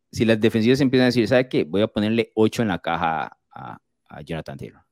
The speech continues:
Y si que Matt Ryan me venza". No es que Matt Ryan no te pueda vencer, es que no sé si tienen las alas abiertas para vencerte,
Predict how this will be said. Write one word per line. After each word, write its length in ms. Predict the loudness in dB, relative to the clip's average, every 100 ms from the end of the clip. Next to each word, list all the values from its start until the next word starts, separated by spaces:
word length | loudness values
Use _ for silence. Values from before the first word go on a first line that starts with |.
| _ _ _ _ -18
Y 80 | -16
si 120 | -16
que 120 | -16
Matt 200 | -14 -10
Ryan 240 | -8 -6
me 120 | -6 -8
venza". 360 | -12 -14 -16 _ _ -6
No 80 |
es 80 | -4
que 80 | 2
Matt 100 | 4
Ryan 160 | 4 4
no 100 | 0
te 100 | 0
pueda 180 | 0
vencer, 220 | 0 2 2
es 120 | 0
que 160 | -6
no 220 | -4 -2 0
sé 280 | 0 2
si 180 | 2 0
tienen 400 | 0 0 2 2
las 200 | 0 -2
alas 200 | -2 0
abiertas 540 | 0 4 6 6 2 -10
para 200 | -14 -16
vencerte, 420 | -20 -20 _